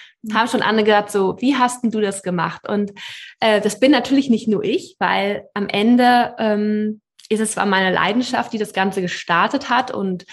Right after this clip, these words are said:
Speaker 2: Leute angezogen hat, aber es ist ein Netzwerk. Also es ist, es besteht aus vielen Tausenden von Menschen und, ähm,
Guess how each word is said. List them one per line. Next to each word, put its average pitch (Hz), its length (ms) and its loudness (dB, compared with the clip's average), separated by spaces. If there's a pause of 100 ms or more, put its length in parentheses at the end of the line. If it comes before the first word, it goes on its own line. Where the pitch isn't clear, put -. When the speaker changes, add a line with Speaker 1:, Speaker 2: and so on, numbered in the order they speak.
(260)
Speaker 2:
Leute 196 340 2
angezogen 233 600 -2
hat, 214 100 0
aber 185 140 -4
es 190 80 -8
ist 190 160 -8
ein 180 120 0
Netzwerk. 175 640 -4
Also 185 220 -4
es 185 180 -2
ist, 202 280 -8 (260)
es - 80 -20
besteht 233 640 4
aus 196 180 -2
vielen 226 380 2
Tausenden 190 440 -2
von 175 200 -6
Menschen 165 580 -6
und, 180 500 -4
ähm, 180 460 -2